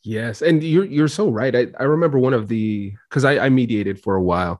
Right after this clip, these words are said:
And I remember one time I was, I reached out to shake a woman's hand and she didn't reach back out. And in her, the brand of Islam that she practiced, that it was not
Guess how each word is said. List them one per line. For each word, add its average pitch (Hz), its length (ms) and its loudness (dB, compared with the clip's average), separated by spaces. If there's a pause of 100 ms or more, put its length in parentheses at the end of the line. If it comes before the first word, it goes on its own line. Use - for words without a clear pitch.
And 107 80 -2
I 104 60 4
remember 110 360 2
one 104 240 0
time 98 440 -2
I 95 180 -4
was, 95 500 -2
I 104 80 0
reached 104 360 -2
out 101 260 -2
to 98 400 -2
shake 95 260 -2
a 101 40 0
woman's 95 320 -2
hand 113 500 2
and 92 220 -4
she 104 160 -2
didn't 95 280 0
reach 98 320 -6
back 85 220 -2
out. 113 420 0 (280)
And 95 420 0
in 95 440 -2
her, 101 580 0 (280)
the 95 480 0
brand 113 340 0
of 110 180 -4
Islam 110 440 2
that 95 100 -2
she - 140 -10
practiced, - 680 -6
that - 260 0
it 120 140 2
was 110 260 0
not 101 400 0